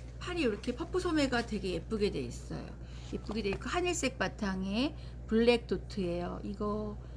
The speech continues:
사이즈가, 어, 가슴 되면 오십사에 기장 오십육이고, 칠칠 사이즈고요. 이거는 가격은 만 칠천 원입니다. 이거 예뻐서 한 번 더 해요.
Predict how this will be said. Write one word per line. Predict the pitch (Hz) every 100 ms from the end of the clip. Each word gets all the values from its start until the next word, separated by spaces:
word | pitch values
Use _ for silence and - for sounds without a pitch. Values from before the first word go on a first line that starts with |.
| - - - -
사이즈가, | - 294 311 294 262 302 302 185 - - - - -
어, | 190 190
가슴 | 214 214 226
되면 | 214 214 208 - - - - - -
오십사에 | 214 214 - - 185 233 254
기장 | - 247 214 190
오십육이고, | 208 254 185 185 185 175 - 285 - - - -
칠칠 | 349 339 370 349
사이즈고요. | - 247 214 190 - 180 196 220 214 - 190
이거는 | 208 202 196 196 - - - -
가격은 | 202 202 214 214
만 | 180 180 190
칠천 | 381 - 415
원입니다. | 320 226 190 170 165 185 226 285 - - - -
이거 | 202 208 220 214 - - - - - - - -
예뻐서 | 185 - 196 208 202 220 302 - -
한 | 240
번 | 240 214
더 | 202 175
해요. | 202 202 175